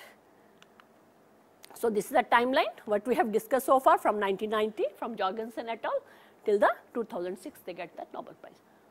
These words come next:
What is after that? So how this mechanism, okay, this is happening. Now what is the mechanism behind that? So two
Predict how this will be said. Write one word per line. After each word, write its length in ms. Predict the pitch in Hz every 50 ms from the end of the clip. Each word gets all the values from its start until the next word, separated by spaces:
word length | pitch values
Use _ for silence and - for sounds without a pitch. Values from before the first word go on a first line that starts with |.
| _ -
What 200 | 233 247 311 -
is 140 | 381 392 - -
after 220 | 262 - - 254
that? 240 | 254 - 311 - - - - - - - - - - _ _ _ _ _ _ _ _ _ _ _ _ _ _ - - _ _ _ _ _ _ _
So 340 | - - 254 233 233 233 226 - - -
how 340 | - - 311 403 480 480
this 180 | 466 415 381 -
mechanism, 520 | 349 262 - 247 214 208 202 185 208 208
okay, 180 | 233 233 - 320
this 180 | 247 269 254 -
is 120 | 381 -
happening. 400 | - - - - - - 180 151 - -
Now 120 | - 294 370
what 180 | 269 233 220
is 100 | 320 285
the 80 | 269 330
mechanism 600 | 330 285 233 - - 349 269 240 202 185 170 160
behind 400 | 151 156 143 - 151 147 175 180
that? 120 | - - - - - - - -
So 100 | - -
two 200 | 392 - 415 466